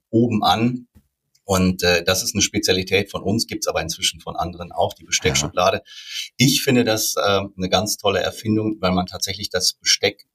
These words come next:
Speaker 1: so einordnen kann, dass es gut liegt, sicher liegt. Und vor allen Dingen ist, ähm, die Besteckschublade aus einem Kunststoff, so dass auch Messer da, ähm, weil's natürlich ein weicheres Material ist,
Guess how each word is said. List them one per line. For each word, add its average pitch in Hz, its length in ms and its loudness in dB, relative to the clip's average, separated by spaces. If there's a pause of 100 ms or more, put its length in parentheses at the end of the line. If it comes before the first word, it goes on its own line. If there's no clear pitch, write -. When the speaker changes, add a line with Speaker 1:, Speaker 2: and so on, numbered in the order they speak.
(340)
Speaker 1:
so 95 480 2
einordnen 117 800 2
kann, 120 500 0 (280)
dass 95 280 2
es - 360 0 (120)
gut 151 320 2
liegt, - 640 0
sicher 123 340 2
liegt. - 400 -6 (360)
Und 104 460 4
vor - 220 2
allen 113 160 2
Dingen 117 240 0
ist, - 400 -4
ähm, 90 500 -2
die 95 60 -6
Besteckschublade 98 720 0
aus - 180 -6
einem 90 120 -4
Kunststoff, 110 560 -2
so 98 160 -8
dass 92 280 0
auch - 320 0 (440)
Messer 107 600 2
da, 92 500 2
ähm, 85 420 -10 (500)
weil's - 240 0
natürlich 78 380 -4
ein 71 120 -12
weicheres - 460 -2
Material 85 560 -2
ist, - 260 -6